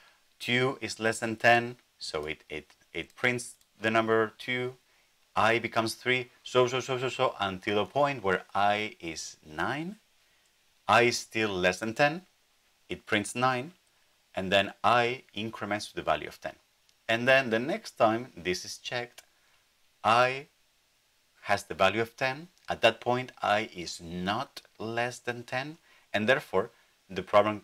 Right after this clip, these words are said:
the program keeps executing, it hits the read key, and everything stops.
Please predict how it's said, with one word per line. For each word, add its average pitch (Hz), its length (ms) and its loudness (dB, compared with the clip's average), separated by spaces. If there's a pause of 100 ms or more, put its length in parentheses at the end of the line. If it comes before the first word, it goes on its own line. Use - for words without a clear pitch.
(120)
the - 80 -2
program 117 340 2
keeps - 300 -8
executing, 147 760 -8
it 123 180 -16
hits - 180 -8
the - 200 -10
read 113 240 -8
key, 151 200 -16 (460)
and 98 160 -4
everything 92 320 -2
stops. - 360 -16